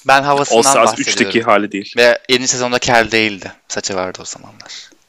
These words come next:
Speaker 2: Hmm, işte evet. Şimdi yetenek olarak Angeria kendi şarkısını söyleyecek. Kendi şarkısına lip sync yapacak. Bunu geçen bölümde de Cornbread'den
Speaker 1: Hmm.
Speaker 2: izlemiştik.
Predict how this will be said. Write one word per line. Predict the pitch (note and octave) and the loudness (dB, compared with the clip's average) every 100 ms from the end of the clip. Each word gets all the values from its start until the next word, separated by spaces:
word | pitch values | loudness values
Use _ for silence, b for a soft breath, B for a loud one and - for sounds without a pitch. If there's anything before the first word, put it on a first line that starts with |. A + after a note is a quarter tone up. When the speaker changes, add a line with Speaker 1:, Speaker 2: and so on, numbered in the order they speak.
| _ - | _ -4
Speaker 2:
Hmm, | F2+ F2 | 0 2
işte | - - B2+ | 2 4 4
evet. | B2 A2+ - _ B B B | 4 2 -4 _ B B B
Şimdi | - G#3+ G#3 | 4 6 6
yetenek | - G3+ G#3+ A#3 A#3 | 4 4 4 2 2
olarak | G3+ F#3 G3 B3 - _ | 4 4 4 2 -2 _
Angeria | G#3 G#3 F#3 F#3 E3+ F#3 A3+ A#3+ _ _ _ _ - | 2 2 2 2 4 6 6 4 _ _ _ _ -4
kendi | G3 F#3+ F3+ | 0 0 -2
şarkısını | - D#3 D3+ D3 C#3 A#2+ A#2 | 4 4 4 -2 2 4 2
söyleyecek. | - - A2 G#2+ G#2 E3 B3 - | 2 4 4 4 4 6 6 2
Kendi | - D#3 C3+ | 0 2 2
şarkısına | C#3 A#2 - F3+ | 2 2 2 -2
lip | D#3+ B2+ | 2 2
sync | - G2 - | 2 0 -4
yapacak. | G2+ G#2 A2+ G#3+ A3+ - | 0 2 6 4 4 -10
Bunu | C#3+ D3+ E3+ D3 - | -6 2 2 2 0
geçen | C#3+ - D#3 D3+ C#3 | 0 2 2 4 4
bölümde | C3+ C#3 D3 | 2 4 4
de | G3 | 4
Cornbread'den | - D#3+ C#3+ A2+ - G2+ F#2 _ - | 4 4 6 2 2 0 0 _ -20
Speaker 1:
Hmm. | G#2+ | -8
Speaker 2:
izlemiştik. | G#2 G2 F2+ - A3 A#3+ - | -4 -2 0 2 2 2 -4